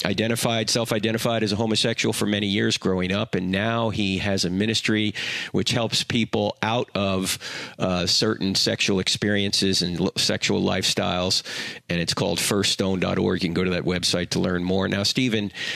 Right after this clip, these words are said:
um, tell us a few other, uh, uh,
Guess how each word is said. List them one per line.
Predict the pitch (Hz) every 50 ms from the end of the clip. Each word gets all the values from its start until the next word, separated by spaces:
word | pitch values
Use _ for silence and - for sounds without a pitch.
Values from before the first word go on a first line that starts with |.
| - - - - _ -
um, | 92 92 92 95 98 92 - - - - - - -
tell | 185 208 208
us | 190 -
a | 147
few | - - 147 143 131
other, | - 123 135 117 123 117 117 113 110 101 107 - - - - -
uh, | - - - - - 64 58 - - -
uh, | - 85